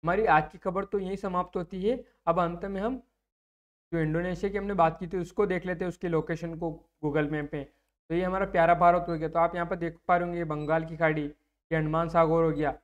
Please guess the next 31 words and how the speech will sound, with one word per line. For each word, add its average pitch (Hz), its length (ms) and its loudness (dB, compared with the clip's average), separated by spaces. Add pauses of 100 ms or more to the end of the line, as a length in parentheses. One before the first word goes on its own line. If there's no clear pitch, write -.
(240)
अब 170 140 0
हमें 208 220 -2
इंडोनेशिया 170 480 -2
चलना 156 300 0
है, 147 60 -2
तो 156 120 -6
ये 170 100 -4
अंडमान 165 280 -2
सागर 175 300 2
हो 170 60 0
गया। 160 140 -2 (340)
अब 170 140 0
हम - 240 -6 (280)
अंडमान 170 360 -2
और 190 120 -2
निकोबार 170 420 0
आइलैंड 156 300 2
से 196 120 -6
चलते 170 300 -4
हैं, 160 160 -2
ये 156 140 -4
अंडमान 156 260 -2
सागर 160 320 0
से 170 80 -4
होते 160 220 -4
हुए 175 200 0 (920)
ये 175 60 -6
सुमात्रा 190 460 2
हो 185 60 4
गई, 175 180 -2
ये 202 280 0